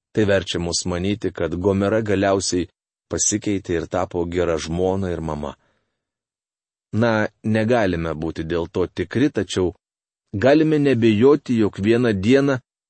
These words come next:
Izraelis visa širdimi sugrįš pas Dievą. Galbūt jums kyla klausimas, ar mes tai galime pritaikyti sau.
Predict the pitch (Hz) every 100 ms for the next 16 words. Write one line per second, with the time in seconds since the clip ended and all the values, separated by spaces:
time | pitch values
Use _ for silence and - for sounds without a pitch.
0 | - 127 104 107 123 131 117 - 92 110
1 | - 147 151 - 147 120 104 101 98 98
2 | - _ _ _ - 135 92 85 76 -
3 | 90 82 82 69 - - _ _ _ _
4 | _ _ _ _ _ _ _ _ - 131
5 | 180 185 160 - 185 160 160 170 170 -
6 | 151 139 147 135 165 160 - 139 101 95
7 | 95 90 95 95 107 104 104 101 117 110
8 | 123 - 147 80